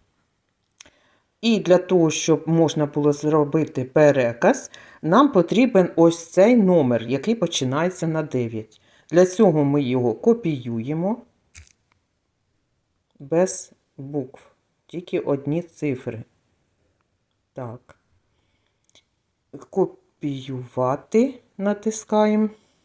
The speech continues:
І йдемо, повертаємося знов у Money Storage китайський. Натискаємо на гаманець євро. Ось у нас тут п'ять дев'яносто восемь.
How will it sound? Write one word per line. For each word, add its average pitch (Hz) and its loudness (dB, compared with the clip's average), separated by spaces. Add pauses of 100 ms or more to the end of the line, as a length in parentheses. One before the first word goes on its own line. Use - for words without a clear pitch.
(880)
І 370 -2
йдемо, 185 2
повертаємося 180 0
знов 175 -2
у 156 -4
Money 156 -2
Storage 147 -2
китайський. 135 -4 (300)
Натискаємо 185 2
на 156 0
гаманець 143 -6
євро. 127 -6
Ось 143 -10
у - -8
нас 127 -6
тут 131 -14
п'ять 143 -4
дев'яносто 123 -10
восемь. 113 -12